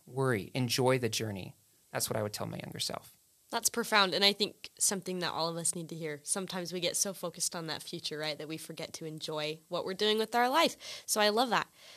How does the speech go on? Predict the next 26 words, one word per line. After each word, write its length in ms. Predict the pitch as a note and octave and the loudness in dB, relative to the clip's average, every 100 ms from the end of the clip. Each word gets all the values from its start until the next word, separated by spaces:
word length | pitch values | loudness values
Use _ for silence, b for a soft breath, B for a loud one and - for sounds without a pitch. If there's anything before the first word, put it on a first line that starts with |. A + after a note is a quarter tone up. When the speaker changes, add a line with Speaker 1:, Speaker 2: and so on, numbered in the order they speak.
| B B | B B
Speaker 2:
Um, 480 | G#3+ B3 A#3+ F3+ D#3 - _ - | 6 8 8 4 -2 -10 _ 4
Noah, 300 | B3+ C4+ - | 10 10 10
how 200 | B3+ E4+ | 8 8
would 140 | G4+ | 8
you 80 | A#4 | 4
describe 520 | D#4+ - - G#3 G#3 | 8 6 8 6 6
your 120 | G#3 | 2
experience 800 | - - - F#3+ F#3+ F#3 E3 - - | 4 6 6 4 0 2 2 0 0
as 260 | F3+ F3+ - | 2 4 4
a 60 | F3+ | 0
coach? 480 | - G3 G#3+ - - _ _ _ _ _ - - b b b - - | -6 -4 -2 -2 -4 _ _ _ _ _ -18 -18 b b b -20 -4
Speaker 1:
Oh, 480 | C#3+ C3 A#2 G#2+ - - | 4 6 6 4 -4 -12
a-, 1300 | - _ _ - - - - _ _ _ _ - - | -14 _ _ -16 -16 -16 -20 _ _ _ _ -10 2
academic 480 | D3+ E3+ E3 D#3 C#3+ | 6 6 6 2 2
peer 160 | - D#3 | 0 0
coaching 480 | E3+ D#3+ - D#3+ | 0 0 0 0
has 220 | D#3 C#3 A#2+ | 0 -2 -2
been 180 | C3 | 0
one 140 | C3 C3 | 2 2
of 60 | |
the 80 | B2 | 2
most, 560 | B2 B2 A#2+ - - - _ _ - | 2 2 2 0 -2 -8 _ _ -8
if 140 | E3+ | 2
not 220 | D#3 C3 | 2 2
the 100 | D3 | 0
most, 400 | C#3+ B2+ B2 - | 2 2 2 -2